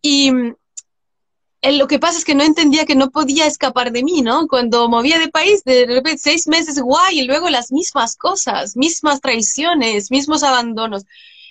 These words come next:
Y pensaba, "A ver, me estoy volviendo loca, tengo que cambiar algo". Y a través del yoga y del tantra es que he encontrado esa vía de desarrollo,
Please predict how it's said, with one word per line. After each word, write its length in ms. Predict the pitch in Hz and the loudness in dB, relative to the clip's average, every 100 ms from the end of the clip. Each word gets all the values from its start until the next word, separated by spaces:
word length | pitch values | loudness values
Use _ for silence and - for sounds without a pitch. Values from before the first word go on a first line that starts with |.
| - _ | -20 _
Y 120 | 247 | -4
pensaba, 600 | 302 294 294 294 220 - - | -2 0 0 0 0 -4 -4
"A 140 | 240 | 0
ver, 280 | 277 247 190 | 2 0 -4
me 320 | 254 247 240 233 | -6 -4 -2 -4
estoy 280 | - 302 330 | -2 -2 0
volviendo 420 | 339 285 269 311 | 2 2 4 2
loca, 360 | 330 339 233 | 0 0 -2
tengo 220 | 202 247 269 | -2 -2 -2
que 140 | 277 | -2
cambiar 400 | 233 233 226 226 | -2 -2 0 2
algo". 440 | 269 269 220 202 190 | 0 0 -2 -4 -2
Y 120 | 233 | -2
a 80 | 226 | -2
través 340 | 240 247 269 | 0 0 0
del 220 | 262 254 | 0 0
yoga 460 | 226 285 285 247 240 | 2 2 2 0 0
y 60 | 226 | -2
del 200 | 208 202 | -6 -2
tantra 380 | 254 269 262 | -2 -2 -4
es 120 | 240 - | -6 -4
que 80 | 233 | -8
he 20 | |
encontrado 420 | 220 233 233 240 | -6 -8 -4 -4
esa 180 | 247 254 | -2 -2
vía 200 | 226 247 240 | -2 -2 0
de 80 | |
desarrollo, 760 | 220 214 233 220 262 254 240 | -2 -2 -4 0 0 0 -2